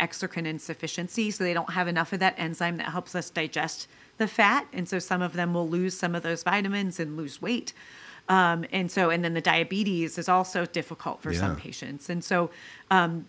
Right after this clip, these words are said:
Speaker 1: the combination of those, you know, all of anything we can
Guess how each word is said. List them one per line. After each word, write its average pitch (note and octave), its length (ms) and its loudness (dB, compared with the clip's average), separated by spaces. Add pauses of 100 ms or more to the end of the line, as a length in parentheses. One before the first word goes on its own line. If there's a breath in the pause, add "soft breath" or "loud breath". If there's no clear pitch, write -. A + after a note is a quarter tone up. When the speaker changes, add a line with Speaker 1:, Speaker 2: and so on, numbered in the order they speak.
Speaker 1:
the F#3 180 -2
combination G3+ 600 2
of F3 100 2
those, E3 320 0 (160)
you G#3 160 -4
know, F3 100 -4 (600)
all B3 280 6
of G3 160 0 (240 soft breath)
anything B3 500 -2
we F#3+ 140 0
can E3+ 240 -4